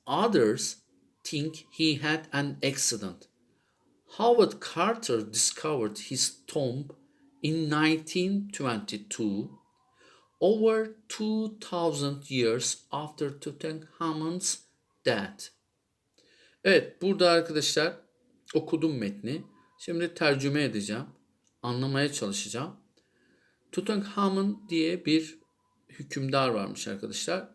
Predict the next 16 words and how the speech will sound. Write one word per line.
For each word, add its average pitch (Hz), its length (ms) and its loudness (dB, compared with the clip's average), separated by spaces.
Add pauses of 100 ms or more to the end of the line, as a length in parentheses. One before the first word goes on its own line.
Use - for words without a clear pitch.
(160)
Sadece 147 720 -2
dokuz 139 380 -2
yaşındayken 135 1040 0 (420)
Mısır'ın 156 440 0
kralı 127 380 2
olmuş. - 440 -4
Burada 127 320 -2
become, 165 540 -2
became 117 640 -2
oluyor 98 260 -6
arkadaşlar. - 540 -10 (720)
He 196 300 0
died. 175 340 2 (880)
On 202 180 6
yıl 220 220 6
sonra 143 680 2